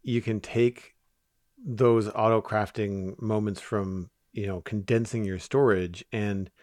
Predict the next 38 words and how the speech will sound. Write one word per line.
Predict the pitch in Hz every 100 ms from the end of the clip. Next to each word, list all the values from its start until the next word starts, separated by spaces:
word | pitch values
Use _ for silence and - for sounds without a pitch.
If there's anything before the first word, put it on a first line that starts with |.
| _ _ _ _ _ _
sure, | - - 233 220
it | 131
doesn't | 147 131
take | 117 127 127
that | 110
long | 107 113 113
to |
craft | 95 - 110 -
that | 113 95
stuff | - 123 101 87 - _ _ _ _ _ _ _
on | 117 110
the | 104
other | 92
side | - 180 165
of | 104
it. | -
Like, | 110
I'm | 117
thinking | 123 143
about | 127 113
my | 104
gold | 92 95 92
farm, | - - - _ _
you | 107
know, | 104 104
and | 104
I | 95
go | 92 120 120
and | 110
I, | 101 -
I | 104 90 101
get | 143 123
some | 123
levels, | 117 107 110 101
I |
repair | 90 87 113 120
some | 127 110
gear, | 98 98 95